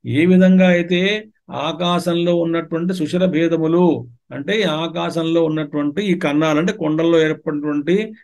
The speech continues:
ఈ కండా-, ఈ కన్నాలు అంటే ఏవైతే ఛిద్రాలు ఎలాగైతే ఏర్పడడానికి నిమిత్తం ఏమిటి అంటే సుషిర భేద ఉత్పత్తి ప్రళయ నిమిత్తత్వం. అది సుషిర,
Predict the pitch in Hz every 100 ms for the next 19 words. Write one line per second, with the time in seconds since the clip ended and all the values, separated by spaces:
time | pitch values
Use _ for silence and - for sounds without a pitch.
0 | - 151 151 147 143 143 165 170 160 151
1 | 143 - 143 156 156 127 - 147 151 151
2 | 151 - 165 135 175 170 123 120 - -
3 | 127 160 175 170 160 160 180 147 180 226
4 | 226 _ 135 156 165 185 170 160 165 156
5 | 165 170 196 185 202 196 196 190 190 190
6 | 185 185 269 320 - _ _ 135 190 202
7 | 185 196 190 190 175 175 165 - 175 175
8 | 160 160 156 147 143 - 135 - 156 165
9 | 123 113 110 113 - _ _ _ _ _
10 | _ _ _ _ _ _ _ _ _ _
11 | _ _ _ _ - _ _ _ - 120
12 | 180